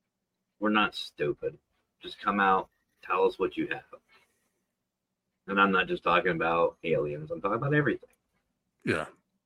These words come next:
Speaker 1: We're adults, we can handle it, well, most of us. But it's, I think they're afraid that it's gonna cause mass hysteria, but I think after the whistleblower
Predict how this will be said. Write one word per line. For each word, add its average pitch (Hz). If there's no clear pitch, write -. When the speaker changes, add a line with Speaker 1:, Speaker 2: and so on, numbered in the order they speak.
Speaker 1:
We're -
adults, 233
we -
can 131
handle 98
it, 80
well, 90
most 87
of 78
us. -
But 107
it's, -
I 127
think 160
they're 156
afraid 120
that 104
it's 92
gonna 101
cause 95
mass 92
hysteria, 101
but 101
I 92
think 113
after 117
the 92
whistleblower 123